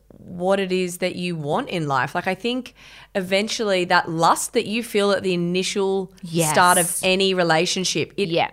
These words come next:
Speaker 1: absolutely goes.
Speaker 2: Goes. Yep.
Speaker 1: And in its place is a friendship.
Speaker 2: Yep.
Speaker 1: And I think people get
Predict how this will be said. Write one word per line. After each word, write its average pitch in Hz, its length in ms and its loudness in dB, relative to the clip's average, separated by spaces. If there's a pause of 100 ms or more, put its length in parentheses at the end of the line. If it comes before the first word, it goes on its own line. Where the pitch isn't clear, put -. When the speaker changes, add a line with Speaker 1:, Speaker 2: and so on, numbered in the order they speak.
Speaker 1:
absolutely 165 800 2
goes. 143 140 2 (340)
Speaker 2:
Goes. - 200 -10 (120)
Yep. 160 120 -4
Speaker 1:
And 220 120 4
in 233 200 2
its 240 160 -2
place 185 580 2 (380)
is 175 580 4 (800)
a 190 80 2
friendship. 156 600 -2 (160)
Speaker 2:
Yep. 190 320 2
Speaker 1:
And 196 120 4
I 185 100 4
think 208 360 -4 (440)
people 226 320 0
get 185 460 0